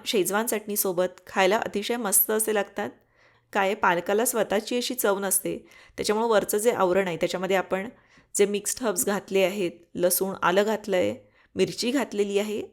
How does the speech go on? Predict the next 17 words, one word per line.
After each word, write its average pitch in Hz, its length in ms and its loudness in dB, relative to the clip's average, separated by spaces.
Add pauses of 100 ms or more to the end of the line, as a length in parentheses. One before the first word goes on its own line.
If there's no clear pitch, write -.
(180)
त्यांनीच 202 380 -2 (160)
याला 196 180 4
चव 196 200 0
येते. 175 300 -2 (680)
अतिशय 220 300 0
चविष्ट 220 400 -2
होतात, 226 340 -2
सगळ्यांना 196 340 0
आवडतील 202 400 0
असे 226 200 0
आहे, 226 260 -2
जरूर 185 320 4
करून 190 280 -4
बघा. 185 200 -4 (120)
त्याचप्रमाणे 214 600 -2
याची 220 240 -2
रेसिपी 190 380 -2